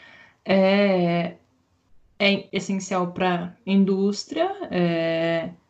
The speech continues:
saneamento básico, mas também é uma fonte de energia, e quem sabe tudo sobre isso é a Bruna,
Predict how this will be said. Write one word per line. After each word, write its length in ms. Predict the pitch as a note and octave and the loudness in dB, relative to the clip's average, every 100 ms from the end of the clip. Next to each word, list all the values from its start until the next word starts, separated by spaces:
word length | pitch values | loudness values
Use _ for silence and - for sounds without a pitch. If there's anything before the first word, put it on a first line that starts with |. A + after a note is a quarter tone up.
| _ _ - | _ _ -8
saneamento 520 | - F#3+ F#3 F#3 F3+ | 0 2 4 2 4
básico, 840 | F3+ E3 E3+ F3+ G3+ B3+ - D#4 D4+ | 4 4 2 2 2 0 -2 -2 0
mas 300 | G#3 F#3 F#3+ | 2 2 0
também 300 | G#3 G3+ G#3+ | 0 2 2
é 60 | |
uma 160 | C4 C#4 | 2 0
fonte 240 | G#3 G3+ | 2 4
de 80 | F3+ | 4
energia, 680 | F#3 F3+ F#3 E3+ F3 A#3 F4 - B3 | 4 2 2 2 0 0 -4 -8 -10
e 40 | F3+ | -4
quem 360 | F#3 E3 F#3+ _ _ _ | -2 -2 -4 _ _ _
sabe 340 | - E3+ E3+ | -2 2 2
tudo 280 | F3 F3+ E3+ | 2 2 2
sobre 300 | F3+ F3+ F3 | 2 2 2
isso 320 | E3 F3 - - | 2 0 -8 0
é 160 | F3 | 4
a 60 | F3 | 4
Bruna, 440 | F3 F3 G3+ D#4+ | 4 4 4 0